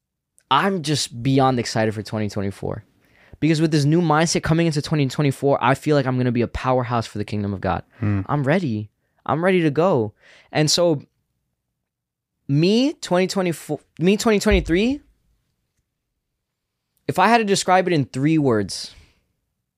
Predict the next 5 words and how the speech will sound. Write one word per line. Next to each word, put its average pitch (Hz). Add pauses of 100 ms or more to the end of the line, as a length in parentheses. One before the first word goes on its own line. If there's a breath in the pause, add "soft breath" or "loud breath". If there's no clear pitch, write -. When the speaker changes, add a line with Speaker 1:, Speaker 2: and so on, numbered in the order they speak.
(960)
Speaker 1:
I 131
might 156
say 131 (1400)
focused, 151 (720)
blessed, 135